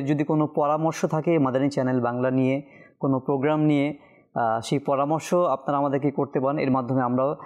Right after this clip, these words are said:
চেষ্টা করব আপনাদের পরামর্শগুলি রাখার জন্য, ইনশাআল্লাহুল কারীম। আমরা আরেকটি প্যাকেজ দেখব দর্শকদের। আহ, তিনি হচ্ছে, আহ, যে কানিজ ফাতেমা, খুব শিক্ষণীয় একটি কার্টুন। আহ, যদিও এটা কার্টুন বাচ্চাদের হলেও বাচ্চারা অনেক পছন্দ করে, পাশাপাশি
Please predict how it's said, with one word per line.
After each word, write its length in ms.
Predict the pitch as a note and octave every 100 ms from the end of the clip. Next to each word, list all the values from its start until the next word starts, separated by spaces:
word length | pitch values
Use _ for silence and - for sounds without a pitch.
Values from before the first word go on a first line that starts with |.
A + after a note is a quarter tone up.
| - -
চেষ্টা 260 | D#3+ F#3+
করব 140 | E3+ D3+
আপনাদের 300 | - C3+ C3
পরামর্শগুলি 800 | C3+ C3 B2+ B2+ C3 C#3 D3+ G3+ - - -
রাখার 420 | A#2+ A#2+ D3 C#3
জন্য, 260 | A#2 A2+ A2+
ইনশাআল্লাহুল 580 | B2 B2 C#3+ B2 B2+ C3+
কারীম। 300 | B2+ A#2 A2+ -
আমরা 200 | C#3 D3
আরেকটি 500 | C3 D#3 D3+ F#3+ F3+
প্যাকেজ 500 | F3+ C#3+ C#3 D#3+ C3+
দেখব 360 | C3+ B2+ C3 D#3
দর্শকদের। 520 | B2 - B2+ B2 E3
আহ, 1080 | - - - - - B2+ A#2+ A#2 A#2 A#2+ - -
তিনি 240 | C#3+ C#3+
হচ্ছে, 460 | C#3 C#3 D#3 D3+ C#3
আহ, 100 | B2
যে 140 | B2+
কানিজ 440 | C3 D3 E3+ F3 -
ফাতেমা, 460 | C3 - A2+ G#2+ G#2+ -
খুব 100 | F#3+
শিক্ষণীয় 460 | - E3 - E3 D#3+
একটি 200 | D#3+ E3
কার্টুন। 420 | C3 A2+ C#3+ F3 - - - -
আহ, 160 | A#2+
যদিও 280 | A#2+ D3 F3+
এটা 140 | F#3
কার্টুন 520 | F3+ C#3+ D#3 D#3 D#3 B2
বাচ্চাদের 460 | B2+ - E3 F3
হলেও 340 | C#3+ D#3+ D3 C#3
বাচ্চারা 440 | C3 - D3+ D#3
অনেক 180 | D3 C#3+
পছন্দ 360 | D3+ - D#3+ D#3
করে, 180 | D3+ D3+
পাশাপাশি 600 | B2+ B2+ D3 C#3 D#3+